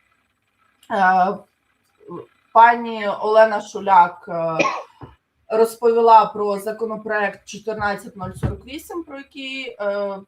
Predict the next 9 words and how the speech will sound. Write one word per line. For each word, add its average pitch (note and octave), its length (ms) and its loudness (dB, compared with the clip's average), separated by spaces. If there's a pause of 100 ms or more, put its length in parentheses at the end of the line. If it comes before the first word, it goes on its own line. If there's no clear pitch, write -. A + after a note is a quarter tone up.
(580)
вже A#3 260 -4
в G#3 60 -4
ефірі A3 320 -6
говорила G3+ 440 -6
Оксана F#3+ 300 -10
Петрівна. G3 460 -10
Це G3 140 -14
законопроект, G3 720 -6 (140)
про, F3+ 460 -4